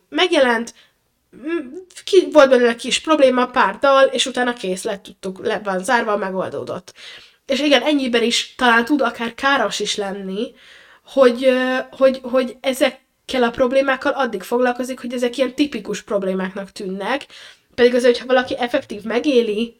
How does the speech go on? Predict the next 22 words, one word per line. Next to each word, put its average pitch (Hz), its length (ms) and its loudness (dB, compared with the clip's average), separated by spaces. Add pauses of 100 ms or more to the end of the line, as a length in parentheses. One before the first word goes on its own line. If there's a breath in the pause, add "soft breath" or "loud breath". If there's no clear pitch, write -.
(180)
a 208 120 -4
való 226 280 6
életben, 208 460 -2
akkor 233 260 -4
meg 233 160 -2
nem 262 180 2
azt - 220 -2
érzi, 202 280 -4
hogy 202 220 -4 (380 loud breath)
hát 415 120 2
igen, 247 180 2
most 247 120 -2
van 277 100 -2
egy 208 100 -4
ilyen 226 140 -4
tipikus 190 400 -10
problémám, 185 560 -2
hanem 220 160 -4
azt 240 140 -4
meg 240 120 0
kell 254 160 0
oldani. 190 540 -2